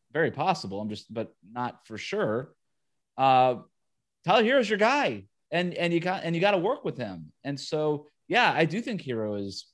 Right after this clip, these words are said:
part of the future. And as up and down as his second year was,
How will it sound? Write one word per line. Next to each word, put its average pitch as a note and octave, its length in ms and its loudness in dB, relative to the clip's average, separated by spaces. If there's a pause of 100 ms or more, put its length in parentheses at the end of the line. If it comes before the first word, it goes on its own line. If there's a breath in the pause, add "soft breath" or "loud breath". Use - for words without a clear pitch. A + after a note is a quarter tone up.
part A2 160 -2
of G#2 60 -4
the G2 60 -8
future. A#2 580 -8 (340 soft breath)
And D#3 380 0
as D3 180 0
up E3+ 180 -2
and G3+ 120 -4
down F3+ 280 0
as D3 160 -4
his D3 160 -8
second D3 300 -2
year B2 180 -4
was, D3+ 400 -4